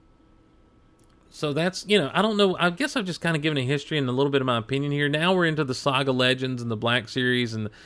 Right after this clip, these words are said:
and the Rebels and the Mission Series, and I like those. I, I li-, I dig the five points of articulation. I'm okay with that, as I've said.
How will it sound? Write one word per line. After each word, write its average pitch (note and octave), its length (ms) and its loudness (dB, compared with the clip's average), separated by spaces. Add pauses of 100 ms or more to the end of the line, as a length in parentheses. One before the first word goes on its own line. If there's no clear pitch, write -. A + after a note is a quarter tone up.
(320)
and C#3 140 0
the B2+ 80 2
Rebels C#3 580 4
and B2+ 100 -4
the B2 40 -2
Mission C3 360 -2
Series, C#3 360 0
and C#3+ 80 2
I F3+ 100 4
like G3+ 300 0
those. C#3+ 200 4
I, E3 140 2
I D#3+ 200 -2
li-, F3 260 -2
I D#3 80 0
dig F3 260 2
the F#3 80 0
five D#3+ 320 2
points D#3 240 0
of C#3+ 80 -2
articulation. C#3 760 0
I'm B2 120 2
okay C#3 340 2
with C3+ 140 0
that, A2+ 200 2
as A#2 100 -2
I've B2+ 140 -2
said. G#2 400 -2